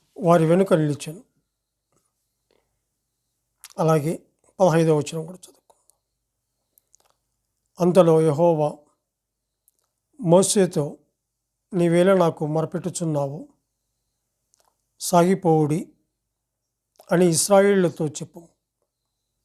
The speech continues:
అనుదిన అరుణోదయ స్తుతి కార్యక్రమంలో ఇలాగూ ప్రతి నిత్యము కూడా, ప్రతి దినము కూడా ఆయన కృపాసనం మీదకు వచ్చి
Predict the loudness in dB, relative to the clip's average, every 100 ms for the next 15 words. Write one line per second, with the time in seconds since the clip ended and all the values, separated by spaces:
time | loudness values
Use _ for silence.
0 | _ _ _ _ _ _ _ _ _ _
1 | _ _ _ _ _ _ _ _ _ _
2 | _ _ _ _ _ _ _ _ 2 2
3 | 4 4 4 4 2 0 0 -4 -6 -10
4 | -6 -6 -4 -4 -4 -2 -2 0 -2 -4
5 | -10 -14 _ -6 -4 -2 -2 -2 -2 -2
6 | -2 -4 -4 -6 -10 _ _ _ _ _
7 | _ _ _ -2 -2 -2 0 2 2 0
8 | -2 0 0 -2 -4 -8 -4 -4 -2 -4
9 | -4 -4 -8 -12 -12 -16